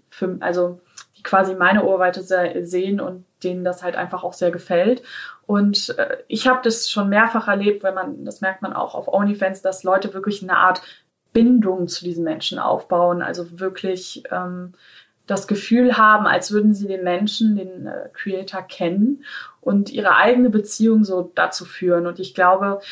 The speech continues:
dass das auch der Grund ist, jemanden auf OnlyFans zu abonnieren, die Bindung, die man zu diesem Menschen über die sozialen Medien aufbaut.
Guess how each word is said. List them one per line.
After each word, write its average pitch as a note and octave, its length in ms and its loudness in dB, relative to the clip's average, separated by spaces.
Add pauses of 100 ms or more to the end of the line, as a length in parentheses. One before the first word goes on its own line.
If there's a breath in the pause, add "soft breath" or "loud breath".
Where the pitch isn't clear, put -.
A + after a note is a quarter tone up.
(160 loud breath)
dass G3 200 -2
das A3 220 2
auch G3+ 200 2
der G#3 140 0
Grund A#3+ 320 2
ist, G3+ 160 -4
jemanden F3+ 420 -6
auf G#3 140 -6
OnlyFans F3+ 600 -6
zu F#3+ 100 -2
abonnieren, F3+ 540 -2
die F3 80 -12
Bindung, F#3+ 400 0
die F3 120 -10
man F3+ 360 -8
zu - 160 -14
diesem F3 240 -10
Menschen F3+ 640 -6
über F3+ 220 -2
die E3+ 100 -6
sozialen E3+ 420 -6
Medien F3+ 320 -6
aufbaut. - 600 -14